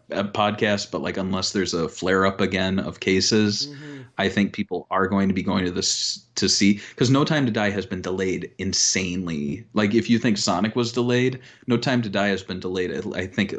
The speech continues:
Speaker 1: three or four times now. I mean, The New Mutants only rivals it because that movie was supposed to come out in twenty seventeen. So,
Speaker 2: I didn't know
Speaker 1: uh,
Speaker 2: that. Um, I, it's
Speaker 1: or, or it was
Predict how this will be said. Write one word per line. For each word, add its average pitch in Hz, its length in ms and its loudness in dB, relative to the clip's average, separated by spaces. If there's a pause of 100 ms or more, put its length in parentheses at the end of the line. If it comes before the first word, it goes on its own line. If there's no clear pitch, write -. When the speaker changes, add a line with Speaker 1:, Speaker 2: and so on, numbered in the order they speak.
(140)
Speaker 1:
three 104 160 4
or 82 60 2
four - 200 -6
times - 360 -8
now. - 260 -10 (280)
I 98 100 0
mean, 98 300 6
The 101 100 4
New 107 180 8
Mutants 95 560 0
only 92 460 -2
rivals 80 500 -2
it 78 160 -2
because 95 300 0
that 101 160 2
movie 95 160 6
was 90 100 2
supposed 82 200 -4
to - 60 -8
come 95 140 -2
out - 100 -2
in 92 60 -4
twenty 85 260 0
seventeen. 92 800 -2 (440)
So, 92 520 4
Speaker 2:
I - 0 -
didn't 76 40 0
know 98 60 4
Speaker 1:
uh, 90 240 4
Speaker 2:
that. 135 400 -10
Um, 147 460 -8 (300)
I, 196 160 -4 (160)
it's 180 260 -14
Speaker 1:
or, 92 220 2
or 113 140 6
it - 20 2
was 101 160 -4